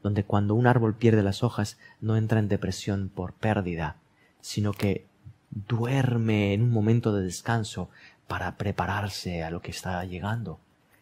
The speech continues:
Ese espacio de equilibrio, nosotros formamos parte, somos seres vivos, formamos parte, y no solo del equilibrio de este planeta,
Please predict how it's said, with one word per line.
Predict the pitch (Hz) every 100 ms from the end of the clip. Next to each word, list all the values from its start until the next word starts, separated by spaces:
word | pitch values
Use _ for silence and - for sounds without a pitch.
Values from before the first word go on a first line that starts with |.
| _
Ese | 131 127
espacio | 131 - 90 107 - 98
de |
equilibrio, | 95 - 85 95 95 95 - _ _
nosotros | 131 - - -
formamos | 143 123 123 127
parte, | - 117 - 92 82 -
somos | - 135 139
seres | - 127 123 -
vivos, | 110 123 78 -
formamos | - 101 135 -
parte, | - 117 - 85 - - -
y | 104
no | 117
solo | 160 160 139
del | 117
equilibrio | 107 101 110 107
de | 98
este | 98 95
planeta, | 95 98 92 82